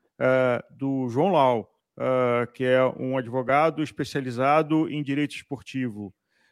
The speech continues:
junto com, eh, uma pessoa que trabalha, uma brasileira que trabalha, eh, para a organização mundial ligada à wada,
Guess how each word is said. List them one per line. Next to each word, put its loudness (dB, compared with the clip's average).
junto -2
com, 0
eh, 2
uma 0
pessoa -2
que -6
trabalha, 2
uma 0
brasileira 2
que -4
trabalha, 2
eh, 2
para 4
a 4
organização -2
mundial 2
ligada 0
à 0
wada, 0